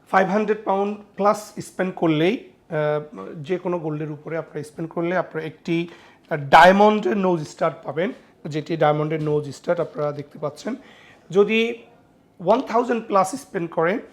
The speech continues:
সেখানে আপনারা একটা দুটা নিতে পারবেন, or আপনি এই গোল্ডের রিংটা নিতে পারবেন। এটি, আহ, হাতের রিং, ছোটো আপনাদের যারা যেভাবে ব্যবহার করেন। এটি টু থাউজেন্ড প্লাস ব্যব-, আপনি যদি এখানে গোল্ড কিনেন, স্পেন্ড করেন, আহ, তাহলে আপনারা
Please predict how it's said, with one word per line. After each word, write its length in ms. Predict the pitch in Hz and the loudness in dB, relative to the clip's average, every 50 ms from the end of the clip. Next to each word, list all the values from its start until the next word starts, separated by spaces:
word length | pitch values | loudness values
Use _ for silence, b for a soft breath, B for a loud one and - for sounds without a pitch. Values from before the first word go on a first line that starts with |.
| _ _ | _ _
সেখানে 420 | - - - 175 - - 190 190 190 | -14 -4 -4 -4 0 0 0 0 0
আপনারা 520 | 190 190 - 196 185 190 196 202 214 - - - - _ _ _ _ _ | -2 -2 -2 2 6 6 6 6 4 0 -8 -16 -20 _ _ _ _ _
একটা 460 | 202 202 208 - - - - - - | 4 4 4 2 -8 -6 -4 -4 -4
দুটা 380 | - 175 160 165 214 208 202 185 | -2 -4 -4 -6 -2 0 0 0
নিতে 220 | 175 165 165 - | 0 0 -2 0
পারবেন, 380 | 160 180 170 170 170 185 226 262 226 - - | 4 4 4 4 6 2 2 2 2 4 8
or 320 | 240 233 196 190 220 - - - B B B B B B B B B B _ _ | 8 8 10 10 8 6 4 4 B B B B B B B B B B _ _
আপনি 380 | - 156 151 - - 175 175 170 - | -6 -6 -6 -4 -4 -4 -4 -4 -6
এই 220 | 175 175 180 170 156 147 | -6 -6 -6 -6 -8 -2
গোল্ডের 460 | 147 180 185 196 190 214 214 185 151 | 4 6 6 6 6 4 2 2 -2
রিংটা 380 | 170 180 180 185 180 185 180 170 | -2 -2 -2 -2 -2 -2 -2 -2
নিতে 220 | 160 151 127 151 | -2 -2 -4 -4
পারবেন। 400 | 139 143 127 123 131 156 196 269 B B B B B B _ - | -4 -4 -6 -4 -4 -4 -4 -4 B B B B B B _ -6
এটি, 280 | 170 160 175 165 170 | -6 -2 -2 -2 -2
আহ, 520 | 170 165 - _ 170 151 151 147 143 151 147 | -4 -6 -10 _ -8 -6 -6 -6 -6 -8 -10
হাতের 420 | - - 165 - - 170 147 139 | -12 -12 -12 -8 -8 -8 -6 -6
রিং, 200 | 156 175 208 254 - - _ - | -6 -6 -6 -8 -10 -16 _ -20
ছোটো 180 | - 147 160 | -12 -8 -8
আপনাদের 420 | 151 - 160 151 139 151 151 143 135 | -8 -6 -6 -8 -6 -6 -8 -8 -6
যারা 220 | 147 139 143 143 | -6 -6 -6 -6
যেভাবে 320 | 139 143 139 143 139 143 | -8 -8 -10 -8 -8 -8
ব্যবহার 360 | 139 139 139 135 143 139 143 147 | -8 -8 -8 -6 -6 -6 -8 -8
করেন। 260 | - - 156 190 - - B B B B B B B B _ | -4 0 2 2 2 0 B B B B B B B B _
এটি 320 | 165 147 - 185 202 262 - b b b b b b b b b b b b _ _ _ _ _ - 185 - | -8 -6 -6 -6 -8 -8 -8 b b b b b b b b b b b b _ _ _ _ _ -20 -8 -2
টু 120 | - 262 | 0 0
থাউজেন্ড 400 | 262 - 233 240 240 247 247 240 | 2 6 6 8 8 6 4 4
প্লাস 320 | - 208 196 214 214 - - | 6 8 8 8 8 4 4
ব্যব-, 260 | 185 185 175 190 202 | 4 4 4 4 0
আপনি 320 | - 196 170 - - 185 160 | 0 0 -2 -2 -4 -8 -8
যদি 200 | 175 180 170 175 | -8 -8 -8 -8
এখানে 220 | 160 - 180 175 | -8 -8 -10 -8
গোল্ড 300 | 156 156 190 208 208 202 | 0 4 4 4 4 2
কিনেন, 300 | - - 170 165 165 156 | -4 -4 -4 -2 -2 -4
স্পেন্ড 360 | 147 - - - 202 208 208 | -6 -8 -4 -2 -2 -2 0
করেন, 360 | - 175 165 165 175 196 240 311 | 2 2 2 2 2 -2 -6 -8
আহ, 320 | 269 156 151 147 147 143 - | -6 -4 -4 -4 -4 -6 -6
তাহলে 260 | - 151 143 165 185 | -6 -4 -4 -2 -2
আপনারা 460 | 220 - - - 170 160 165 165 165 | -2 -4 -4 -4 0 2 2 2 2